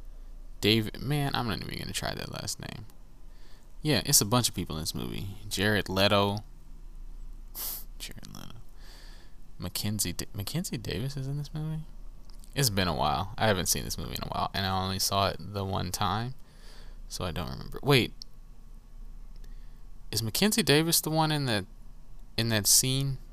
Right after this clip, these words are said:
Is she the one that, no, she's not the one.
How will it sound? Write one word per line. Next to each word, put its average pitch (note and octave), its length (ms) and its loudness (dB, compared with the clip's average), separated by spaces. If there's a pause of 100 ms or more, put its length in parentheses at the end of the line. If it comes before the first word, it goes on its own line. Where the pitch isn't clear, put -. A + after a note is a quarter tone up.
Is G#2+ 100 4
she G3+ 160 6
the A3 100 2
one G#3+ 280 4
that, G3 120 2 (180)
no, A2 540 4
she's A3+ 260 4
not E3 220 8
the - 80 2
one. A2 380 2